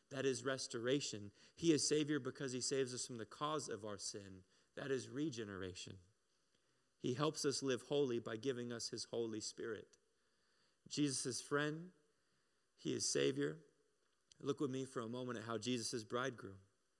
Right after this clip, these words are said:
Hosea two sixteen says, "In that day, declares the Lord, you will call me my husband. You will no longer call me my master."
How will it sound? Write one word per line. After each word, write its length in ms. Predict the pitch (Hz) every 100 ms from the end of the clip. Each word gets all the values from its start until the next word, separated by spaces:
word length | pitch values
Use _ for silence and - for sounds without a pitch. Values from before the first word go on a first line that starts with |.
| _ _ _ _ _ _ _
Hosea 360 | - 135 160 160
two 220 | 143 165
sixteen 520 | 143 151 - 160 147
says, 280 | 131 135 120
"In 100 | 127
that 240 | 139 143 123
day, 380 | 139 143 135 127
declares 420 | 123 - 135 123
the 80 | 123
Lord, 300 | 117 107 98 92 - _ _ - _ _ _ -
you 140 | 135
will 80 | 143
call 240 | 143 170
me 120 | 175
my 180 | 165 151
husband. 580 | 135 120 104 104 110 139 - _ _ _ _
You 140 | 110 135
will 80 | 135
no 180 | 143
longer 320 | 151 151 143 139
call 220 | 123 131
me 120 | 131
my 160 | 127 120
master." 540 | 113 107 - - 98